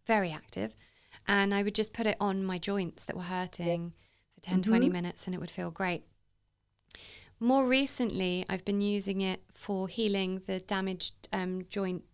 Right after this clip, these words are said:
Speaker 1: dam-, my damaged jaw joint, but
Speaker 2: Mm-hmm.
Speaker 1: also wound healing, uh, scar healing since my explant surgery. And I've got keloid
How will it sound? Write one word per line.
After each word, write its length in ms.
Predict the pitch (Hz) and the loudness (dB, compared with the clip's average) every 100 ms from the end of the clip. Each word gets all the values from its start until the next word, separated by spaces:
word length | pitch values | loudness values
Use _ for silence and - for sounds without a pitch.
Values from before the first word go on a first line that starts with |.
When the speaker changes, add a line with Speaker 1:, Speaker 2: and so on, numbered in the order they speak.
| _ - - | _ -20 -6
Speaker 1:
dam-, 200 | 214 190 | 0 0
my 80 | 185 | 0
damaged 360 | 185 190 180 - | 0 0 0 -2
jaw 160 | 180 185 | -4 -2
joint, 320 | 202 285 302 - - - - _ | -2 -2 -4 -12 -18 -18 -20 _
but 180 | 220 208 | -2 0
Speaker 2:
Mm-hmm. 20 | 220 | 2
Speaker 1:
also 640 | 214 208 - 202 202 196 | 0 0 2 2 2 0
wound 340 | 190 214 220 208 | 0 0 0 0
healing, 540 | 208 190 185 185 196 - | 0 0 -2 -4 -6 -6
uh, 220 | 190 190 | -6 -2
scar 520 | - - 208 185 190 - _ | -2 2 2 2 -4 -14 _
healing 560 | 190 196 175 170 185 196 - | 0 0 0 -4 -6 -10 -8
since 300 | 202 175 - | -4 -4 -2
my 80 | |
explant 520 | - 220 - 196 175 - | 0 -2 -2 -2 -2 -2
surgery. 540 | 175 170 - - - - - - - - | -6 -6 -6 -6 -8 -12 -18 -16 -16 -2
And 300 | 208 202 202 - | 2 4 4 2
I've 240 | 254 294 | 2 2
got 160 | - - | 0 -2
keloid 560 | - 285 208 170 165 | 0 2 2 0 -2